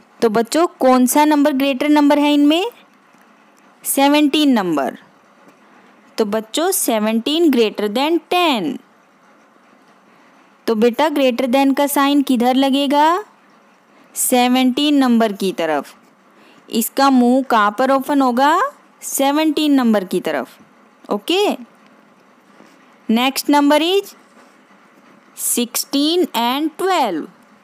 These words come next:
तो बेटा, बताओ greater than का साइन कहाँ लगेगा? सिक्सटीन नंबर की तरफ। इसका माउथ कहाँ पर ओपन होगा? सिक्सटीन नंबर की तरफ। क्यों?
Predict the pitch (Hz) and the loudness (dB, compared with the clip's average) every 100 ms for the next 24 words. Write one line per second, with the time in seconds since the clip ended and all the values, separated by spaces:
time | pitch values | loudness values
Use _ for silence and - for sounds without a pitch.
0 | _ _ - 262 240 254 349 269 233 240 | _ _ -4 0 0 0 0 2 2 2
1 | 262 311 247 233 247 247 262 262 277 269 | 2 2 2 0 0 -2 -2 -2 -2 -2
2 | 277 285 262 226 240 262 254 277 277 311 | 0 0 0 0 0 0 0 0 0 0
3 | 403 - - _ _ _ _ _ _ _ | 0 -6 -20 _ _ _ _ _ _ _
4 | _ _ _ - - 330 330 - 349 359 | _ _ _ -8 -4 -4 -4 -2 0 2
5 | 339 277 247 226 214 190 170 143 127 _ | 2 4 2 0 -2 -4 -4 -6 -8 _
6 | - _ _ _ _ _ - 240 - 277 | -20 _ _ _ _ _ -8 -6 -2 0
7 | 285 269 269 269 247 220 240 269 262 294 | 2 2 0 0 0 0 0 0 0 2
8 | 277 254 277 339 539 - _ _ _ - | 2 2 2 0 -2 -10 _ _ _ -8
9 | - 330 - 339 339 311 262 233 196 190 | -4 -4 -4 -4 0 2 4 2 0 -6
10 | 156 160 143 - - - _ _ - 277 | -4 -4 -6 -8 -18 -20 _ _ -6 0
11 | 294 370 | 2 2